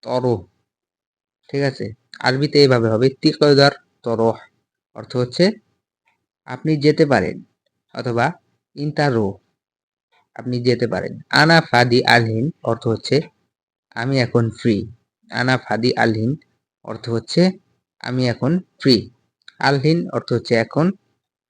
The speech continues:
আর ফাদি অর্থ হচ্ছে ফ্রি। আনা ফাদি আলহিন, আমি এখন ফ্রি। হাদা ফুক মজুদ, এটা উপরে আছে। তেকদার তরফ আপনি যেতে পারেন। আনা ফাদি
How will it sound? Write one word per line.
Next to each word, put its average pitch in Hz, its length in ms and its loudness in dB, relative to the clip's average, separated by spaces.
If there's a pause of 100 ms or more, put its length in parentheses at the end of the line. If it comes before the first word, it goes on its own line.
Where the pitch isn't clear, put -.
(220)
আর 104 120 -20
ফাদি 135 320 0
অর্থ 147 260 2
হচ্ছে 135 220 0 (180)
ফ্রি। 120 180 -2 (1300)
আনা 147 300 -2
ফাদি 123 380 2
আলহিন, 110 260 0 (360)
আমি 127 220 -2
এখন 120 240 -4
ফ্রি। 117 240 -4 (760)
হাদা 147 240 0 (100)
ফুক 135 160 2 (100)
মজুদ, 120 320 2 (100)
এটা 120 200 0
উপরে 117 260 0 (100)
আছে। - 180 0 (760)
তেকদার 147 420 2 (160)
তরফ 135 300 6 (260)
আপনি 120 300 -4
যেতে 123 280 0
পারেন। 113 280 0 (1080)
আনা 123 220 -6
ফাদি 117 340 0